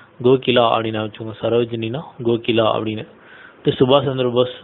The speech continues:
உங்களுக்கே தெரியும், நேதாஜி. அடுத்து வல்லபாய் பட்டேல் கொடுக்கப்பட்ட டைட்டில் தான் சர்தார் மற்றும் அயன் மேன் of இந்தியா, இந்தியாவின் இரும்பு மனிதர் என்ற பட்டம் வந்து அவங்களுக்கு வந்து கொடுத்துருக்காங்க. இந்த வல்லபாய் பட்டேலில் ஃபஸ்ட்டில் இருக்கக்கூடிய அந்த விஏஎல்எல் அப்படின்னு ஞாபகம் வச்சுக்கோங்க.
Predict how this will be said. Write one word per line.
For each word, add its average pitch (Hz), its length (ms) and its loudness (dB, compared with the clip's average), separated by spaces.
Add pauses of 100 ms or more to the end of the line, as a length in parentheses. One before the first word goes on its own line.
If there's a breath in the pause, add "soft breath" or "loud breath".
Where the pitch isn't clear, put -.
(140)
உங்களுக்கே 123 400 -2
தெரியும், 117 520 -4
நேதாஜி. 113 500 -2 (420 loud breath)
அடுத்து - 300 0
வல்லபாய் 135 420 4
பட்டேல் 117 480 -2
கொடுக்கப்பட்ட 110 420 -8 (120)
டைட்டில் 113 280 -4
தான் 123 160 -8
சர்தார் 123 480 2 (760 soft breath)
மற்றும் 139 360 0 (120)
அயன் 127 340 -2
மேன் 123 160 0
of 123 180 0
இந்தியா, 110 260 -4
இந்தியாவின் 117 440 0
இரும்பு 131 300 -2
மனிதர் 113 300 -2
என்ற 110 180 -4
பட்டம் 110 280 -2
வந்து 117 180 -2
அவங்களுக்கு 113 400 -4
வந்து 113 160 -4
கொடுத்துருக்காங்க. 107 480 -4 (440 loud breath)
இந்த 139 160 2
வல்லபாய் 131 400 4
பட்டேலில் 123 480 2
ஃபஸ்ட்டில் 123 300 -4
இருக்கக்கூடிய 113 400 -2
அந்த 110 160 -6
விஏஎல்எல் 117 960 0 (360)
அப்படின்னு 120 240 -2
ஞாபகம் 113 160 -2
வச்சுக்கோங்க. 110 300 -12